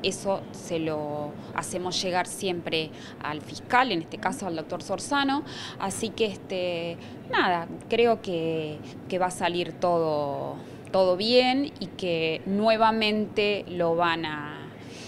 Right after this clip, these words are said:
lo van a, este, a encontrar culpable, ¿no? Como en las veces anteriores.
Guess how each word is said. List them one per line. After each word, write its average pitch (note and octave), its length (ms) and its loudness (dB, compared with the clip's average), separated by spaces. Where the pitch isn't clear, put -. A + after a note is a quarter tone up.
lo F3 180 2
van F3 240 0
a, D#3+ 220 -4
este, D#3 400 -6
a D#3+ 120 2
encontrar F#3 400 2
culpable, F3+ 580 4
¿no? A#3 200 0
Como D#3+ 380 -4
en E3 120 -4
las E3 120 -8
veces - 280 -6
anteriores. F3 680 0